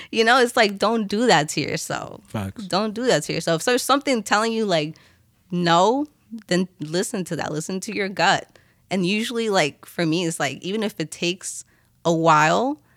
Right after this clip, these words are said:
Speaker 1: I'll be like, "I'm glad I didn't go down this route because
Speaker 2: Mm, mm.
Speaker 1: this is way better than,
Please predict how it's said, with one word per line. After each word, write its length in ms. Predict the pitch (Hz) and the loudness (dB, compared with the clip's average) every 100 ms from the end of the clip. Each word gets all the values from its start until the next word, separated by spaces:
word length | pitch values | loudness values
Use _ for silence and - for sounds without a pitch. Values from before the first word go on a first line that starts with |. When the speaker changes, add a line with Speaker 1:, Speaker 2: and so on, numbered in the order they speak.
| _ _ - | _ _ -2
Speaker 1:
I'll 140 | 175 175 | 0 2
be 120 | 185 | 0
like, 220 | 160 151 | 0 0
"I'm 140 | - 165 | -2 0
glad 180 | 170 156 | 2 2
I 40 | |
didn't 220 | 151 147 | 2 -2
go 380 | 147 143 165 180 170 _ | -2 -4 -4 -10 -18 _
down 200 | - - | -8 -8
this 320 | - - - - - | -8 -10 -12 -16 -16
route 380 | - - 87 - 175 | -8 -8 -8 -14 -14
because 840 | 143 - 139 151 151 143 135 123 | -12 -6 -2 0 2 0 -2 -4
Speaker 2:
Mm, 220 | 113 101 - | -8 -12 -8
mm. 440 | 127 131 127 120 | -4 -2 -2 -2
Speaker 1:
this 160 | 180 208 | -2 -2
is 160 | 175 | -2
way 340 | 175 156 165 170 | -2 -2 0 2
better 300 | 156 156 151 | 4 2 2
than, 360 | - 127 90 | -2 -8 -10